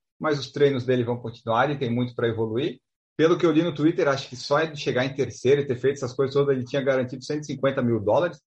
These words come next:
Se a pessoa é uma pessoa acomodada, diz, "Ah, vou aposentar", né? Mas o Daniel vai, <laughs> vai mais, vai além, vai buscar mais coisas. E agora ele se fica em outro patamar, né?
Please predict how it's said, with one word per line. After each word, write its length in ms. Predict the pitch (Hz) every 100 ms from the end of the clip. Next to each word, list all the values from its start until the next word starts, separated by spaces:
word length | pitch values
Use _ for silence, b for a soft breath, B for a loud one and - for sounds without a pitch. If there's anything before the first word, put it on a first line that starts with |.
| _
Se 140 | -
a 60 | 170
pessoa 320 | 175 147 214
é 20 |
uma 120 | 240 226
pessoa 280 | 185 165
acomodada, 560 | 151 151 131 117 139 170
diz, 120 | 151 190 - _ _
"Ah, 120 | -
vou 180 | 135 170
aposentar", 760 | 196 180 160 190 220 - 104 - _ _ -
né? 220 | 117 120
Mas 220 | 139 143
o 40 | 147
Daniel 320 | 156 151 147
vai, 200 | 151 156
<laughs> 520 | 139 98 180 165 151
vai 180 | 143 147
mais, 320 | 151 110 101
vai 220 | 104 113 127
além, 400 | 117 107 123 123 b b _
vai 200 | 120 120
buscar 340 | 110 - 123
mais 240 | 123 120 120
coisas. 500 | 123 131 147 143 - _ _ _ _
E 120 | 135
agora 300 | 156 131 143
ele 120 | 156
se 160 | 147 -
fica 240 | - 170
em 100 | 180
outro 200 | 180 185 -
patamar, 520 | 190 214 180 156 151
né? 160 | 104